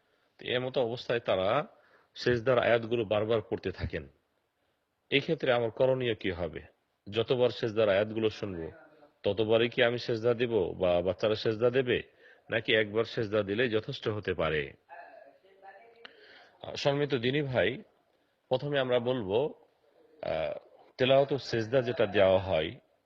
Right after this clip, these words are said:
এই সেজদা সম্পর্কে আমাদের সঠিক, আহ, বিধান জানতে হবে।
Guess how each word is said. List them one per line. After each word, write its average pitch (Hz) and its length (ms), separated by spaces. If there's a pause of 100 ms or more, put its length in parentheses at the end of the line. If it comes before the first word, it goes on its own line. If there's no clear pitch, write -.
(440)
এই 131 100
সেজদা 139 340
সম্পর্কে 127 440
আমাদের 104 240
সঠিক, 131 760 (680)
আহ, 85 200
বিধান 127 440
জানতে 98 320
হবে। 80 280